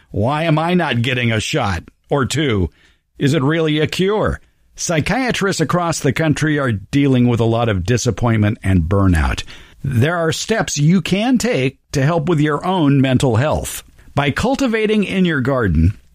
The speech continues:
you're cultivating gratitude. And gratitude is good for you. Recently, the Harvard Medical School newsletter said, "Gratitude is strongly and consistently associated with greater happiness.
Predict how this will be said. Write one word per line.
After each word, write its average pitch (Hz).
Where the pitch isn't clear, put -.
you're 147
cultivating 120
gratitude. 104
And 123
gratitude 117
is 147
good 170
for 131
you. 87
Recently, 196
the 147
Harvard 185
Medical 151
School 147
newsletter 127
said, 127
"Gratitude 165
is 120
strongly 175
and 135
consistently 156
associated 151
with 131
greater 127
happiness. 107